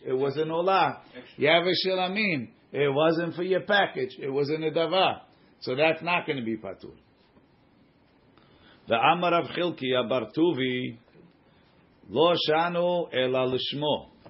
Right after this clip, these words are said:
When do I say that it's patur?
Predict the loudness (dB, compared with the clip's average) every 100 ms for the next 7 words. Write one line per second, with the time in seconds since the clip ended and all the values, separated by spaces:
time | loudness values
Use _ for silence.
0 | _ -20 _ _ _ _ -8 -2 0 0
1 | 0 2 2 2 0 0 2 2 0 -2
2 | -12 _ -2 0 0 -4 -8 -20 _ _
3 | _ _ _ _ _ _ -2 -2 -2 -2
4 | 0 0 -4